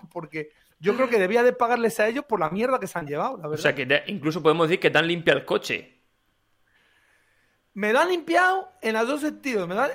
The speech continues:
Speaker 1: han ido, han entrado, a ver, ellos realmente han entrado a limpiar el coche de, de manera, mm, delictiva, pero al
Speaker 2: Sí.
Speaker 1: final me la han,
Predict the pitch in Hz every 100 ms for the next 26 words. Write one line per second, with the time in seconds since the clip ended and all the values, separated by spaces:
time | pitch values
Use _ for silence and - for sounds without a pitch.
0 | - 311 359 240 269 339 330 302 262 196
1 | 202 165 - _ 254 294 330 311 294 320
2 | 330 330 262 254 302 269 202 170 254 269
3 | 269 294 294 - 175 160 156 165 156 151
4 | 147 190 233 247 247 247 233 - - -
5 | _ _ - 202 202 196 202 208 208 294
6 | 277 277 415 - _ _ _ _ - 175
7 | 170 - 208 262 277 247 196 208 269